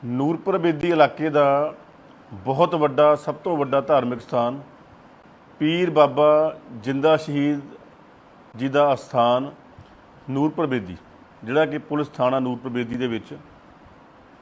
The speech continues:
ਇਹ ਧਾਰਮਿਕ ਸਥਾਨ ਇੱਕੋ ਹੀ ਕੰਪਲੈਕਸ ਦੇ ਵਿੱਚ ਨੇ, ਪੁਲਿਸ ਥਾਣਾ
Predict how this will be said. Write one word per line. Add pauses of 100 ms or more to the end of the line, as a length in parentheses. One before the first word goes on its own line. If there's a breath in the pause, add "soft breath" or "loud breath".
(580)
ਇਹ
ਧਾਰਮਿਕ
ਸਥਾਨ
ਇੱਕੋ
ਹੀ
ਕੰਪਲੈਕਸ
ਦੇ
ਵਿੱਚ (140)
ਨੇ,
ਪੁਲਿਸ
ਥਾਣਾ